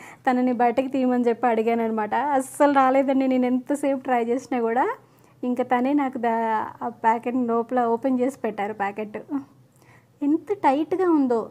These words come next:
Maybe నేను అనుకోవడం గ్లాస్ లిడ్ ఉంది కదా, దాని సెక్యూరిటీ పర్పస్ కోసం ఇది బాగా, బాగా దృఢంగా ప్యాక్ చేసినట్టున్నారు. చాలా పర్ఫెక్ట్ ప్యాకింగ్ అనుకుంటా. ఇదిగో మన ప్యాకెట్ బయటకు వచ్చేసింది. ఇప్పుడు మనం చూద్దాం.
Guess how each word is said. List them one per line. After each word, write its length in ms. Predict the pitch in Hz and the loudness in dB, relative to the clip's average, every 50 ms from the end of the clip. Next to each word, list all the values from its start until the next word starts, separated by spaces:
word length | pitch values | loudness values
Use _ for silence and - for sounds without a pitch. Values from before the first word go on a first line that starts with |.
| - | -4
Maybe 300 | 262 277 320 311 415 427 | -2 -2 0 2 2 2
నేను 180 | 403 370 311 294 | 2 2 2 2
అనుకోవడం 400 | 277 294 294 - 339 339 339 311 | 0 -2 -2 0 0 2 2 2
గ్లాస్ 400 | 269 262 233 208 233 269 - - | 2 0 0 0 -2 -2 -2 -2
లిడ్ 240 | 339 359 339 277 311 | 0 0 0 0 0
ఉంది 200 | 294 277 254 262 | 0 0 0 0
కదా, 280 | 262 240 226 226 285 | 0 0 0 2 2
దాని 360 | 320 294 269 254 254 254 247 240 | 2 2 0 0 0 0 -2 -2
సెక్యూరిటీ 440 | 247 233 226 - 302 320 320 359 | -4 -6 -6 -4 -4 -4 -2 -4
పర్పస్ 400 | 349 359 285 269 277 - 285 285 | -2 -2 -4 -4 -4 -6 -8 -6
కోసం 640 | - - 262 262 - 359 381 392 370 320 294 285 285 285 - - - - - - _ _ | -2 -2 -4 -2 -2 -2 0 2 2 2 2 0 -2 -4 -8 -18 -20 -20 -20 -20 _ _
ఇది 140 | 285 269 262 | -6 -6 -6
బాగా, 440 | 254 233 - 240 254 269 285 302 294 277 262 240 220 208 202 190 190 190 202 196 - - _ - | -6 -4 0 2 2 2 4 4 4 4 6 6 6 4 4 4 2 0 -4 -8 -14 -18 _ -18
బాగా 420 | 262 247 - - 240 262 294 311 | -12 -6 -4 -2 -2 0 -2 -2
దృఢంగా 880 | 269 220 214 226 226 262 285 311 311 311 320 302 294 285 277 269 262 | -4 0 0 0 2 2 4 4 6 6 8 8 8 8 6 6 4
ప్యాక్ 360 | 254 254 247 240 247 254 233 254 | 2 2 2 2 2 2 2 0
చేసినట్టున్నారు. 640 | 254 254 254 - 254 240 247 247 247 240 240 226 220 - - | 0 0 0 -2 -4 -2 -2 -2 -2 0 0 0 -2 -2 -4
చాలా 320 | 233 226 220 226 226 220 | -4 -2 0 0 0 0
పర్ఫెక్ట్ 500 | 214 220 226 220 226 226 - 262 262 285 | 0 0 -2 -2 -2 -2 -4 -6 -6 -4
ప్యాకింగ్ 420 | 254 - 247 240 240 247 233 226 226 | -2 0 0 0 0 -2 -4 -4 -4
అనుకుంటా. 520 | 220 214 208 220 220 208 226 247 330 440 - - _ _ _ _ - _ _ _ _ _ _ _ _ - | -4 -6 -6 -6 -6 -2 0 0 0 -2 -4 -12 _ _ _ _ -20 _ _ _ _ _ _ _ _ -14
ఇదిగో 560 | 220 220 220 220 226 233 220 208 220 226 233 233 226 226 220 208 202 180 - - | -12 -12 -12 -10 -8 -8 -6 -4 -4 -2 0 0 0 -2 -2 -4 -4 -6 -8 -10
మన 160 | 240 226 214 | -10 -10 -8
ప్యాకెట్ 400 | 208 208 196 214 214 247 233 208 | -6 -6 -6 -4 -6 -8 -10 -8
బయటకు 380 | 214 220 208 214 226 220 233 | -10 -12 -10 -10 -10 -8 -8
వచ్చేసింది. 600 | 226 220 - 233 202 226 226 226 233 285 370 415 | -8 -6 -8 -8 -6 -4 -4 -4 -2 -2 -2 -2
ఇప్పుడు 200 | 415 403 - 285 | -2 -2 0 0
మనం 520 | 277 262 254 247 247 247 240 240 240 233 240 | 0 2 2 2 0 0 0 -2 -2 -2 -4
చూద్దాం. 540 | 240 - - 262 240 208 226 208 214 208 | -4 -4 -4 -4 -2 -2 -2 -4 -4 -8